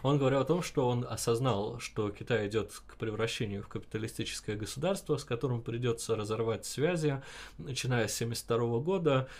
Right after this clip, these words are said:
А в семьдесят втором году, как мы помним, э,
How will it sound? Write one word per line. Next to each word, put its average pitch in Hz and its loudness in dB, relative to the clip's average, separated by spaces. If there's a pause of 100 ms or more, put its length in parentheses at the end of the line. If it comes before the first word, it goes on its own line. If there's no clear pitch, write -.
(180)
А 113 4
в 113 0
семьдесят 117 0
втором 113 0
году, 170 4
как - 0
мы 113 2
помним, 147 0
э, 107 -4